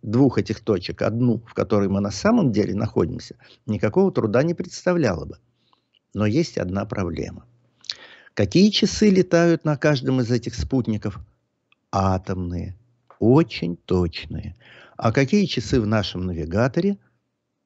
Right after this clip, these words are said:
Кристаллические, кварцевые. М, точные, но не очень. И нам бы хотелось знать, с какой, а, неточностью идут наши кварцевые часы. То есть найти поправочку их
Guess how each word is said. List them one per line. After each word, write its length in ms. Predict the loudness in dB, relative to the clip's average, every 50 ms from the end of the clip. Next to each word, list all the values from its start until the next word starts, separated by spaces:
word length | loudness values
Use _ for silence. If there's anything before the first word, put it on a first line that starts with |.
| _ _ _ _ -8 0
Кристаллические, 1160 | 2 2 2 2 2 0 2 2 2 0 -4 -4 -6 -8 -10 -10 -8 -4 -4 -4 -4 -6 -10 _ _ _
кварцевые. 760 | -4 0 0 0 0 -2 -6 -14 -14 -14 -12 -14 -14 -16 _ _ _ _ _ -20 -20 -20 _ _ _ _ _ _ -14
М, 240 | -10 -8 -8 -8 -10 _ _
точные, 720 | 2 4 4 4 2 0 -4 -6 -4 -2 -2 -2 -4 -6 -8
но 480 | -12 -12 -10 -8 -6 -4 -2 0 2 2
не 160 | 4 4 2
очень. 360 | 2 0 -4 -6 -12 -18 -18 _ _ _ _ _ _ _ _ _ _ _ _ _ _ _ _ _
И 100 | -10 -4
нам 240 | -2 0 2 2 2
бы 80 | 2 2
хотелось 520 | 2 0 0 2 2 2 4 4 2 0
знать, 500 | -2 -4 -2 -2 -2 -2 -4 -6 -16 _ _ _ _ _ _ _
с 160 | -20 -12 -6
какой, 400 | -6 -4 0 4 2 2 2 0 _ _ _ _ _ _ _ _ _ _ -12 -4
а, 260 | -2 -2 -2 -2 -4 _ 0
неточностью 1000 | 2 2 2 2 0 0 2 2 2 2 -2 -8 -8 -8 -8 -10 -10 -6 -6 -4 0 0 0
идут 280 | 2 0 -2 -2 -2
наши 440 | -2 0 2 2 2 2 0 -4 -10
кварцевые 640 | -6 -2 0 0 0 -2 -4 -6 -4 -4 -2 -4 -4
часы. 360 | -6 -8 -8 -8 -10 -10 -4
То 100 | -2 0
есть 160 | 0 0 0
найти 380 | 0 0 0 -2 -2 -4 -6 -6 -8 _ _ _ _
поправочку 800 | 0 0 0 0 0 2 2 2 2 0 -4 -6 -8 -6 -6 -8
их 400 | -4 -2 -4 -4 -4 -6 -14 _